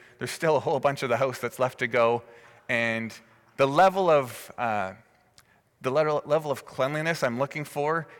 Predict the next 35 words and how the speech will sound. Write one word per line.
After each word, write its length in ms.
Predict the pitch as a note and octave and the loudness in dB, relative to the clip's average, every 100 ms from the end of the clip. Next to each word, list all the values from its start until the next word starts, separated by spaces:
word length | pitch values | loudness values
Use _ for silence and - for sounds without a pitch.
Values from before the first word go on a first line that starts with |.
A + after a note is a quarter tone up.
| - | -10
in 160 | B2+ A#2 | -4 -2
what's 200 | C3 - | -2 0
left 440 | B2+ D#3+ - - - | 0 0 -2 -16 -10
is 100 | B2 | -4
a 60 | B2 | 4
lot 220 | C#3 D3 | 4 6
less 500 | C#3+ C3+ - - - | 4 4 2 -4 -4
<laughs> 20 | |
than 140 | D#3+ C#3+ | -4 -2
what 140 | C3+ C3 | 0 2
I 40 | |
was 140 | B2 B2 | 0 -2
looking 220 | C3 B2 | -6 -4
for 160 | - | 0
at 80 | A2+ | 0
the 80 | A2+ | 0
beginning. 400 | A2 A2+ G#2+ F#2+ - - - - _ _ _ | -6 -4 -4 -6 -14 -20 -20 -20 _ _ _
And 80 | C#3+ | -2
we 60 | C#3 | 2
start 220 | F3 F3 | 2 2
to 80 | D3 | -2
just 180 | C3+ | -6
kinda 220 | - D3+ A2+ | 2 2 2
hide 380 | C3 C3 C#3 | 2 0 0
things 260 | C#3 C3 B2+ | -2 -4 -4
or 60 | A#2 | -6
just 160 | - | -6
put 160 | E3+ - | -8 -6
things 220 | D3 B2+ | -4 -4
away 300 | B2 B2 B2 | 0 0 0
and 80 | A#2 | -2
just 200 | A#2 - | -8 -4
shove 240 | C3+ C3 | 0 0
it 100 | C3 | 0
somewhere. 460 | - A#2 G#2+ G2 | -2 -2 -2 -6